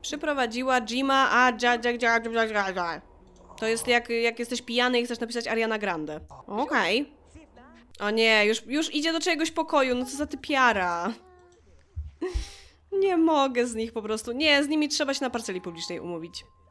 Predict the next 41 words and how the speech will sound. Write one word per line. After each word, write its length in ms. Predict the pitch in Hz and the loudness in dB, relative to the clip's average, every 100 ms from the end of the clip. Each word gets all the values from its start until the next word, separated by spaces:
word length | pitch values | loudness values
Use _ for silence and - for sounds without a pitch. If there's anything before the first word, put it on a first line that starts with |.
| _ _ _ - | _ _ _ -6
Tyle 220 | 302 311 | 0 0
było 220 | 285 294 | 4 2
z 60 | 277 | 2
zaproszenia. 640 | 262 254 240 180 165 160 196 _ _ - | -2 -2 -6 -6 -6 -8 -10 _ _ -4
No 160 | 269 | 2
dobrze, 280 | 294 202 180 | 4 2 0
to 100 | 208 | -6
w 40 | |
takim 240 | - 262 269 | -6 -4 0
razie 220 | 269 269 | 0 0
zrobisz 240 | 254 254 | -2 -4
coś 160 | 254 254 | -4 -4
na 100 | 247 | -4
studia. 440 | 247 170 160 147 - _ _ _ _ _ _ _ - - - 294 | -6 -12 -6 -6 -6 _ _ _ _ _ _ _ -20 -20 -20 -8
Na 100 | 240 | -6
przykład 280 | 254 262 254 | -6 -4 0
pracę 260 | 254 247 233 | 0 0 0
domową, 320 | 233 233 226 | 0 2 0
mimo 240 | 226 220 | 0 -2
że 80 | 226 | -2
nie 120 | 214 | -4
byłeś 180 | 208 214 | -4 -6
jeszcze 160 | 220 214 | -6 -6
na 140 | 202 | -4
zajęciach. 640 | 196 180 156 151 151 - _ | -4 -4 -6 -8 -12 -14 _
A, 100 | - 370 427 | 2 4 4
ty 80 | 302 | 0
masz 160 | 302 | 0
na, 220 | 294 285 - 233 | 2 0 0 -2
na 300 | 247 254 247 | 0 2 0
dwu-, 440 | 208 208 220 226 | -4 -10 -10 -10
dwudziestą 680 | 208 226 233 277 453 - 220 | -8 -6 -2 0 -2 0 -2
zajęcia 500 | 196 170 165 160 170 | -2 -4 -4 -6 -10
teraz, 340 | 160 151 151 160 | -10 -10 -10 -12
okej. 880 | 165 - 180 233 190 160 160 196 _ _ - | -16 -12 -6 -4 -2 -4 -8 -10 _ _ -6
No, 280 | 254 285 294 | 0 2 0
widzę, 220 | 269 262 | -4 -8
że 100 | 269 | -8
chcesz 220 | - - | -8 -12
pracę 480 | - 226 240 247 285 | -6 -2 -2 -2 -4
napisać 1080 | 285 285 277 294 302 294 285 285 - - | -6 -6 -8 -6 -4 -2 -4 -4 -8 -10